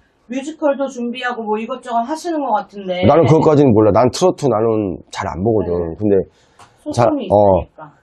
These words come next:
Speaker 2: 근데 이분이 뭐 소속이 어디인지는 모르겠으나 이게 중요한 걸 하게 되면 말했잖아. 나는 아직도 끼게 맞으면 아까 지금 이름이 김 누구지, 그 사람이?
Speaker 1: 김희재.
Speaker 2: 야, 봐봐. 김희재 씨가 보게 되면은 지금 내가 말했잖아. 나는 아직도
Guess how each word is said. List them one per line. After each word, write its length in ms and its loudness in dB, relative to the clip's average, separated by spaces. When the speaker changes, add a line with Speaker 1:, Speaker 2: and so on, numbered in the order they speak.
Speaker 2:
근데 340 4
이분이 220 4
뭐 140 2
소속이 320 2
어디인지는 520 0
모르겠으나 720 -6
이게 440 4
중요한 340 4
걸 120 4
하게 120 4
되면 120 2
말했잖아. 340 2
나는 240 2
아직도 420 -6
끼게 340 -2
맞으면 340 -4
아까 280 -4
지금 280 -4
이름이 300 2
김 180 -2
누구지, 340 -6
그 80 -10
사람이? 260 -12
Speaker 1:
김희재. 840 -16
Speaker 2:
야, 160 0
봐봐. 340 0
김희재 380 2
씨가 260 0
보게 260 -4
되면은 440 -4
지금 260 -6
내가 140 -2
말했잖아. 500 -8
나는 260 -4
아직도 680 -6